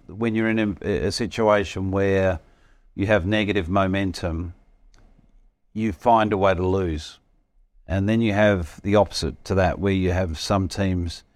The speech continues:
and Chennai is a great example of that over the years, have won from positions you think, "How have they won that?" And that's because they have a completely different environment.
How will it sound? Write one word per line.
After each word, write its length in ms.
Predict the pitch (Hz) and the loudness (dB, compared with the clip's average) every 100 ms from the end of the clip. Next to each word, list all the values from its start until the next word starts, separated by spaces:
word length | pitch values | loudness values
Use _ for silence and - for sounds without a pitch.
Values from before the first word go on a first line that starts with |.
| _ _ _ _ - | _ _ _ _ -8
and 120 | 87 | -8
Chennai 360 | - 117 110 98 | -2 2 4 2
is 80 | 90 | 0
a 40 | |
great 240 | 98 101 | 2 4
example 480 | 92 82 101 95 - | 2 0 0 0 -2
of 140 | 82 82 | -6 -2
that 240 | 95 - | -4 -2
over 240 | 104 98 85 | -2 -2 -2
the 120 | 92 | -2
years, 640 | 104 98 78 87 - - _ _ _ _ _ _ _ _ | 0 0 0 -4 -8 -16 _ _ _ _ _ _ _ _
have 160 | 107 87 | -4 0
won 260 | 110 110 98 | 0 0 -2
from 200 | 98 92 | -6 -6
positions 440 | 87 98 - 85 | -4 -6 -4 -4
you 60 | 85 | -2
think, 240 | 98 92 | -2 -2
"How 80 | 110 | 0
have 140 | 104 | 0
they 80 | 104 | 0
won 240 | 90 90 | 0 -2
that?" 180 | 78 76 - _ _ _ _ _ _ _ _ | -2 -6 -12 _ _ _ _ _ _ _ _
And 380 | 101 104 101 92 | -4 -2 -2 -4
that's 320 | 80 107 95 | 2 2 2
because 400 | - - 104 82 | -6 -4 -4 -2
they 140 | 92 95 | -2 0
have 160 | 95 | 0
a 40 | 87 | -2
completely 380 | 90 98 76 | -4 -2 -2
different 440 | 76 85 98 87 - - | -2 -4 -4 -4 -6 -8
environment. 680 | 90 85 90 90 80 73 | -6 -2 -2 0 -2 -6